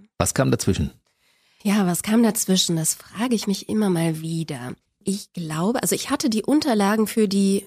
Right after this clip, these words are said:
Speaker 2: damals U D K, für den Bereich Musical schon auf dem Tisch zu liegen und wollte mich eigentlich bewerben, hab aus irgendwelchen Gründen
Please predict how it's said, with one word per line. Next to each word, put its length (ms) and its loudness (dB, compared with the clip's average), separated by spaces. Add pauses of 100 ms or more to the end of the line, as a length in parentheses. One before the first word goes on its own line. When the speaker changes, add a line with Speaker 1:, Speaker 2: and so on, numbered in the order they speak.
(140)
Speaker 2:
damals 380 -2
U 80 -6
D 120 -2
K, 420 -4 (420)
für 160 0
den 140 4
Bereich 380 0
Musical 440 0
schon 140 0
auf 120 -4
dem 80 0
Tisch 240 -2
zu 120 -8
liegen 280 -2
und 200 -6
wollte 260 0
mich 180 -2
eigentlich 340 -6
bewerben, 540 0 (420)
hab 280 -2
aus 240 0
irgendwelchen 580 2
Gründen 420 2